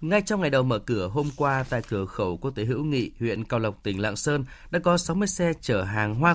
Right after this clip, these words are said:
quả làm thủ tục thông quan sang Trung Quốc bán hàng, có một xe nhập khẩu vào Việt Nam. Còn tại cửa khẩu Tân Thanh, huyện Văn Lãng,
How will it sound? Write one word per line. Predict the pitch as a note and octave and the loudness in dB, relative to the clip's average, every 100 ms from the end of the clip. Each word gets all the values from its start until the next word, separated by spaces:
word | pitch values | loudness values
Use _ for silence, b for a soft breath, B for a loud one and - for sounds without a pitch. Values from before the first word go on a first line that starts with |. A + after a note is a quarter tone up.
| - | 4
quả | C3+ F#2 | 2 2
làm | G#2 A#2 A2+ | 0 0 0
thủ | G#2 A2+ | 0 -2
tục | - A2+ - | 0 -4 0
thông | E3 | 0
quan | D3 D#3 D3 | 4 2 2
sang | - D3+ D3 | 0 0 0
Trung | - D3+ C#3+ | -2 -2 2
Quốc | - - | 2 4
bán | B2 D3+ | 0 4
hàng, | D3 G2 b b b - | 2 0 b b b 0
có | E3+ | 2
một | C#3+ | 2
xe | - B2 | 2 0
nhập | A#2 - | 0 0
khẩu | G#2+ E2+ | 0 0
vào | F2+ | -2
Việt | F#2+ A2+ | -2 2
Nam. | A2 G2 - B B B B - | 2 2 -12 B B B B 4
Còn | F#3+ F3 | 4 4
tại | E3+ E3+ | -2 2
cửa | D#3 A#2 | 2 2
khẩu | - A2+ | 0 -2
Tân | - F3+ F3 | 4 4 4
Thanh, | E3 E3+ | 2 2
huyện | D3 - G#2+ | 2 0 0
Văn | C#3 C#3 | 2 2
Lãng, | C3+ G#2 | 2 0